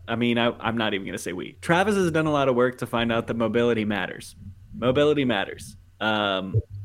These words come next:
and Carson Strong having not the base level of, the, it's not that mobility is a, is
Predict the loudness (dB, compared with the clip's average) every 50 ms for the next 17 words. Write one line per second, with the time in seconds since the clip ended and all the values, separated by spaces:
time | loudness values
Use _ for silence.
0 | -12 -14 -16 -12 -4 -2 0 2 2 2 0 0 -4 -6 -2 0 2 2 2 0
1 | -4 -4 -2 -2 -2 -2 0 0 0 2 2 2 2 0 -2 -4 -8 -6 -2 2
2 | 4 4 4 4 2 -2 -4 -4 -4 0 2 2 4 4 2 0 -2 0 0 0
3 | 2 2 0 0 -2 -6 -12 -18 -20 -20 -20 -20 -20 -20 -8 0 2 4 4 4
4 | 4 2 0 -2 -2 -2 -2 0 2 2 2 4 4 4 2 4 2 2 2 2
5 | 2 2 2 2 2 2 -2 -6 -14 -20 -20 -20 -20 -20 -20 -20 -20 -8 -6 -6
6 | 0 2 2 2 2 0 -6